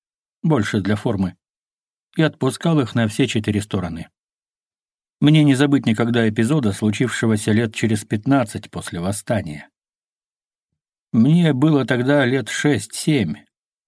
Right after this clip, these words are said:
Отцу пришлось ехать в город Липно зимой в санях в качестве свидетеля по какому-то судебному делу. Я упросил его взять меня с собой.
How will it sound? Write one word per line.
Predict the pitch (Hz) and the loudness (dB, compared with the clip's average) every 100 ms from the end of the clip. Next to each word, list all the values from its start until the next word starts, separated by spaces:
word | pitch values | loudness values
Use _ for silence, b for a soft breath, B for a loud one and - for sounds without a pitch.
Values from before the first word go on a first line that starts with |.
| _ _ _ _ _ | _ _ _ _ _
Отцу | - 107 226 | -6 0 0
пришлось | 170 147 - 147 - | 2 0 0 0 2
ехать | 151 143 | 0 0
в | 107 107 | 0 2
город | 139 135 104 - | 2 2 -2 -8
Липно | - 151 147 104 87 - _ _ _ _ _ _ _ _ | -2 0 0 -2 -4 -8 _ _ _ _ _ _ _ _
зимой | - 104 165 196 110 | -6 0 4 4 2
в | 92 | 0
санях | 170 165 107 - - _ _ _ | 0 2 0 -4 -20 _ _ _
в | - | -6
качестве | - 156 135 107 123 107 | -2 0 -2 -2 -2 0
свидетеля | 143 151 170 123 113 | 0 2 2 0 0
по | 110 | -2
какому-то | 110 107 131 113 101 107 | -2 -2 -2 -2 -2 -4
судебному | - 127 127 107 110 120 | -2 -2 0 2 2 2
делу. | 113 107 82 76 _ _ _ _ _ _ _ _ _ _ - | 2 -2 -2 -8 _ _ _ _ _ _ _ _ _ _ -2
Я | 107 147 | 2 4
упросил | 127 110 117 107 - 147 | 2 -2 -2 -2 0 2
его | 113 101 | 2 0
взять | 95 139 - | 0 -2 0
меня | 110 117 107 | 0 0 -4
с | |
собой. | - 98 95 80 73 | -6 -6 -6 -8 -12